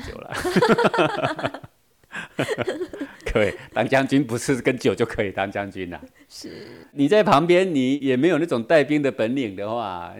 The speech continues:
Speaker 1: 不切实际，你是跟着跑而已啊，你永远都是一头瞎驴啊。
Speaker 2: 瞎驴。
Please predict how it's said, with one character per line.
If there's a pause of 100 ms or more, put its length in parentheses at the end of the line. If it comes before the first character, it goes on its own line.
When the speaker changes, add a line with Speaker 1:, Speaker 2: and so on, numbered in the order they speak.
Speaker 1:
不
切
实
际，
你
是
跟
着
跑
而
已
啊， (720)
你
永
远
都
是
一
头
瞎
驴
啊。 (260)
Speaker 2:
瞎
驴。